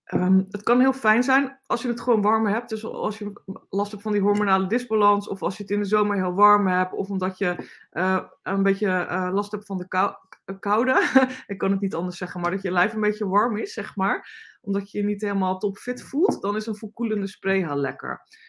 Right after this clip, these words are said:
En een verkoelende spray kan je heel goed maken met pepermunt. Pepermunt is een olie die heel erg afkoelt.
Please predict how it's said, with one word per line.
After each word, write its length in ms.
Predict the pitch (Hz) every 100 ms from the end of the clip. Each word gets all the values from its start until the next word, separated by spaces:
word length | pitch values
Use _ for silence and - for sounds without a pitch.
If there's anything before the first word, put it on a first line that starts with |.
| _
En 100 | -
een 80 | 196
verkoelende 460 | 196 196 262 247 226
spray 260 | - 240
kan 140 | 240 220
je 60 |
heel 240 | 196 208 233
goed 340 | - 226 170
maken 340 | 202 190 190 196
met 140 | 190
pepermunt. 520 | 170 170 170 160 160
Pepermunt 640 | 170 196 - - 202 247 277
is 80 |
een 160 | 220 202
olie 260 | 180 214 196
die 220 | 202 185
heel 360 | 202 220 - _
erg 340 | 175 196 - -
afkoelt. 540 | 185 - - -